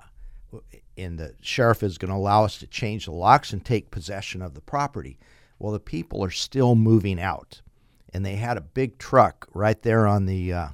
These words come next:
on the lawn, and they're loading up, I'll just call it stuff.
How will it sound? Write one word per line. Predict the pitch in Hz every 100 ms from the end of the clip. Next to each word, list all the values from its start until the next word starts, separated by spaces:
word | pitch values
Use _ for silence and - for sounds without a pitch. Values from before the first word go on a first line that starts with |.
| - _
on | 101 117 117
the |
lawn, | 104 123 117 87 90 - _ _ _
and | 101
they're | 104 107
loading | 104 113 110 104
up, | 104 95 _ _ _ _ _ _ _
I'll | 104
just | 92 87 -
call | 107 90 82
it | -
stuff. | - - 85 67 -